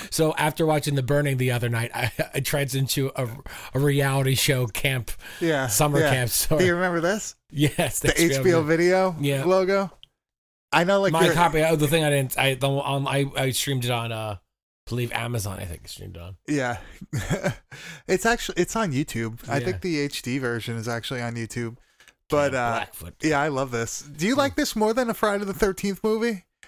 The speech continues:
Speaker 2: This would have been
Speaker 1: Do you
Speaker 2: coming
Speaker 1: mean
Speaker 2: out. This came out about maybe, like, a week and a half, I think, after.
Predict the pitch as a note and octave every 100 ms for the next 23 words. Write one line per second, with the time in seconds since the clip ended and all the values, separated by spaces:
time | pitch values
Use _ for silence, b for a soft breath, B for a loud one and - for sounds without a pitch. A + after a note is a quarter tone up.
0 | B - C4+ - C#4+ A3+ A3+ G#3+ E3+ G#3
1 | F#3 G#3 G3+ F3+ E3+ F#3+ C4 - C4+ C#4
2 | A3+ F3 E3+ D#3 D3+ D3+ C3+ - _ b
3 | b b _ _ E3+ F3 E3+ C#3 C3 F3
4 | F#3 F3 C#3 D3+ D3 A#2+ - - - C#3+
5 | B2+ C3+ B2+ - C#3 C#3 B2 - C3 B2
6 | A#2+ A#2+